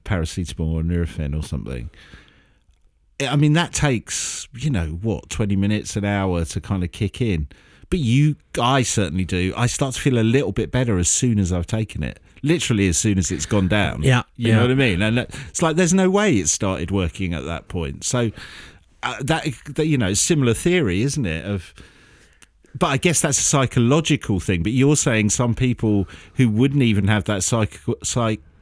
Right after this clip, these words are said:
Speaker 1: um, psychological connection might have the same effect as me when I took it.
Speaker 2: That's right. Yeah, that's right.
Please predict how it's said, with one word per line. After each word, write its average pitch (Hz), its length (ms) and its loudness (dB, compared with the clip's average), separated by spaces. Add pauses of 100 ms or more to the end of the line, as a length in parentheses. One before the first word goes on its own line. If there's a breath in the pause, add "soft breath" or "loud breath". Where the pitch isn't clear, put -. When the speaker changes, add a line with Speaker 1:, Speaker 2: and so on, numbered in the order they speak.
(720 loud breath)
Speaker 1:
um, 101 460 2
psychological 117 680 0
connection 101 880 0 (480)
might 107 300 2
have 92 240 2
the 90 100 -2
same 90 300 0
effect - 380 -4
as 90 160 -4
me 92 220 0
when 82 220 0
I 82 80 0
took - 280 -6
it. 71 200 -8 (100)
Speaker 2:
That's 123 500 -6
right. 160 320 -4 (100)
Yeah, 165 200 0
that's 143 320 -4
right. 165 240 -6